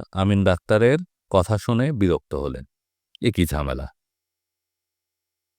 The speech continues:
তামাক টানা বন্ধ রেখেই গম্ভীর মুখে বললেন, "চোরের সাক্ষী হে ও চোর, এটা জানো ডাক্তার? সরকার সাহেব,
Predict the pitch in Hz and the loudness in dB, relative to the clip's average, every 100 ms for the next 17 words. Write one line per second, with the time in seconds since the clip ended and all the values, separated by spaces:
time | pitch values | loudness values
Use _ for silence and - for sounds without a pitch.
0 | _ _ _ _ _ _ _ _ _ _ | _ _ _ _ _ _ _ _ _ _
1 | _ _ _ - 113 131 - 143 147 104 | _ _ _ 2 4 4 4 4 4 4
2 | 101 107 117 98 - 87 120 110 101 92 | 4 6 6 4 0 -2 -2 0 2 2
3 | 92 90 82 87 78 76 67 65 65 _ | 0 -2 -2 -2 -2 -2 -4 -8 -14 _
4 | _ _ _ _ _ _ _ _ _ _ | _ _ _ _ _ _ _ _ _ _
5 | _ _ _ _ _ _ - 131 127 95 | _ _ _ _ _ _ -4 2 6 6
6 | 82 - 90 - - 127 143 139 95 98 | 2 -2 -4 -4 0 2 2 0 0 2
7 | 95 110 117 95 73 69 _ _ _ _ | 4 2 2 -2 -4 -8 _ _ _ _
8 | _ _ _ - 90 90 107 110 107 92 | _ _ _ -2 0 4 4 4 4 2
9 | 87 90 101 107 - 131 123 90 87 _ | 0 0 2 0 2 4 4 2 -2 _
10 | _ _ _ _ _ _ _ _ _ _ | _ _ _ _ _ _ _ _ _ _
11 | _ _ - 98 90 87 90 - 98 104 | _ _ -8 0 0 2 -2 0 2 2